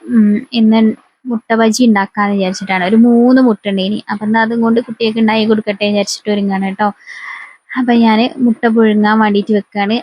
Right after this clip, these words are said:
അതോടൊപ്പം തന്നെ നമ്മുടെ ചായക്കുള്ള വെള്ളം വെച്ചിട്ടുണ്ട് ട്ടോ. അപ്പൊ ഞാന് മുട്ട ബജി ഉണ്ടാക്കുമ്പോ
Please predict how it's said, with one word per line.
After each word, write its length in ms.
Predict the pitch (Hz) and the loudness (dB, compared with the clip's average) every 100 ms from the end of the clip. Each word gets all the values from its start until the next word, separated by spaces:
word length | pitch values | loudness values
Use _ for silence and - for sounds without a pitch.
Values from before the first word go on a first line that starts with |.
| - | -2
അതോടൊപ്പം 460 | 240 240 247 226 | 0 0 0 -2
തന്നെ 160 | 214 220 | 0 0
നമ്മുടെ 220 | 233 233 | 0 0
ചായക്കുള്ള 560 | 233 262 269 262 262 233 | 0 2 2 2 2 2
വെള്ളം 280 | 214 208 208 | 2 2 0
വെച്ചിട്ടുണ്ട് 420 | 214 - 202 202 | -2 -4 -6 -4
ട്ടോ. 60 | 202 - - - | -4 -6 -20 -4
അപ്പൊ 120 | 294 | 0
ഞാന് 300 | 302 302 302 | 4 4 2
മുട്ട 220 | 311 302 240 | 0 0 0
ബജി 240 | 240 247 | 2 4
ഉണ്ടാക്കുമ്പോ 520 | 226 214 214 214 240 | 2 2 0 -2 -2